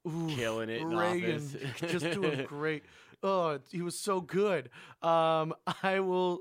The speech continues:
Speaker 1: say, uh, this is one of my, my favorite ones. Uh, a well.
Speaker 2: A well.
Speaker 1: Yeah.
Speaker 2: As in, like, uh, the baby that fell down the well.
Speaker 1: Yeah.
Speaker 2: Okay. Um, I'm gonna go with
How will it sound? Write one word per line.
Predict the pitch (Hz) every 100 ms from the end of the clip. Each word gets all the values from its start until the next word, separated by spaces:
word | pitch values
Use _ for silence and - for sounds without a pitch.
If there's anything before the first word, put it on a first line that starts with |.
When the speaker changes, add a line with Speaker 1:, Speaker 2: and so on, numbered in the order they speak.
| 156
Speaker 1:
say, | - 160 147 147 139 -
uh, | 131 127 127 _ _ - _ -
this | 170
is | 156
one | 160 156
of |
my, | 147 139 139
my | - 139
favorite | 127 143 135 127 131
ones. | - 131 127 127 127 123 -
Uh, | 127 120 120 120 123 _ _ _ _ _ -
a | 135
well. | 123 123 123 131 - - _ 92
Speaker 2:
A |
well. | 95 92 85 80 69 - _ -
Speaker 1:
Yeah. | 127 127 131
Speaker 2:
As | 107 98
in, | 104 104
like, | 98 98 92
uh, | 95 87 85 78 64 -
the | 95
baby | 85 95 92
that | 85 -
fell | 85
down | 78 76
the |
well. | 60 50 50
Speaker 1:
Yeah. | 170 165 131 135
Speaker 2:
Okay. | - - - _ _ _ _ _ _ _ -
Um, | 92 95
I'm | 85 147
gonna | 185
go | 127 117
with | 101